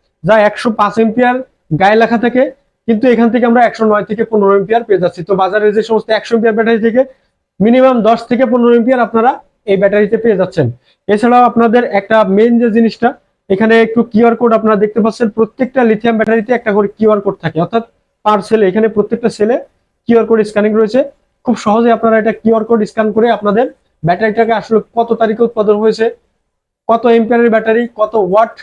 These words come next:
এবং কোন লাইনে, সকল কিছু দেখতে পারবেন কিন্তু আপনারা এই ব্যাটারিটা থেকে। তো প্রিয় দর্শক মণ্ডলী, এই ব্যাটারিটা আমরা, আহ, এভারেজে দেখেছি প্রায় চার হাজার plus লাইফ সাইকেল। তো চার হাজার plus লাইফ সাইকেল, তার মানে প্রতিদিন আসলে একবার করে চার্জ হয় না।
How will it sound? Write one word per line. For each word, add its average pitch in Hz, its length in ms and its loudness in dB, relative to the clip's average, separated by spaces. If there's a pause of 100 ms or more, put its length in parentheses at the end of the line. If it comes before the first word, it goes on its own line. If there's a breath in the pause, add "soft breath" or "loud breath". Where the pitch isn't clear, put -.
(160)
এবং 208 280 0
কোন 220 180 0
লাইনে, 220 420 0 (280)
সকল 247 500 0
কিছু 233 260 0
দেখতে 202 260 0
পারবেন 196 320 0
কিন্তু 202 200 -2
আপনারা 208 260 0
এই 202 80 0
ব্যাটারিটা 170 380 -2
থেকে। 135 220 -8 (560)
তো 220 60 -2
প্রিয় 240 160 0
দর্শক 240 260 0
মণ্ডলী, 254 320 2
এই 226 120 4
ব্যাটারিটা 240 460 0
আমরা, 226 400 0 (320)
আহ, 175 400 0 (160)
এভারেজে 226 520 2 (180)
দেখেছি 226 340 0
প্রায় 220 240 -2
চার 214 260 -2
হাজার 220 260 0
plus 208 320 -2 (100)
লাইফ 196 160 0
সাইকেল। 220 380 -4 (420)
তো 196 80 0
চার 202 220 0
হাজার 220 220 0
plus 226 260 0
লাইফ 202 160 0
সাইকেল, 214 260 -2
তার 208 160 -2
মানে 214 200 0
প্রতিদিন 233 520 0
আসলে 226 240 -2
একবার 202 260 -2
করে 208 160 0
চার্জ 196 240 -2 (100)
হয় 196 160 0
না। 220 180 -2